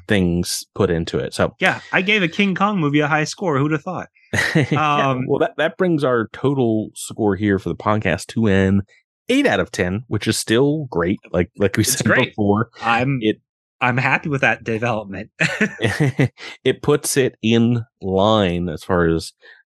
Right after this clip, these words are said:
Speaker 1: Godzilla movies go, uh, at the same score as King Kong versus Godzilla, for example, as well as Ebirah Horror of the Deep, which I personally rated a little bit higher,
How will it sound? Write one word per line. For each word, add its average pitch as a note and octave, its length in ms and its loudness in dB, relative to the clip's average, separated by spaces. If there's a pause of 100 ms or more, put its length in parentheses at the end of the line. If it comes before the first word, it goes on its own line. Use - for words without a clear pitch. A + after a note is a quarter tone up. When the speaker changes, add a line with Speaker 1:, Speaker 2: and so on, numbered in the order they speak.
Speaker 1:
Godzilla F2 600 2
movies E2 480 -2
go, E2+ 540 2 (540)
uh, F2+ 140 4 (560)
at A#2+ 180 0
the A2 80 4
same D3 200 4
score B2 340 2
as E2 320 2
King E2 220 -6
Kong G#2 320 2
versus B2+ 380 0
Godzilla, B2+ 600 0 (100)
for A2+ 140 0
example, A2+ 640 2 (440)
as G2+ 160 0
well G#2+ 220 4
as F#2+ 260 0
Ebirah F#2+ 400 2
Horror G2 320 2
of F2 100 -4
the F2 100 -8
Deep, G2 360 -4
which E2+ 260 -4 (280)
I E3+ 100 4
personally A2+ 480 2
rated E2+ 520 0 (360)
a F2 40 -4
little D#3+ 260 0
bit A#2+ 160 -2
higher, E2+ 480 0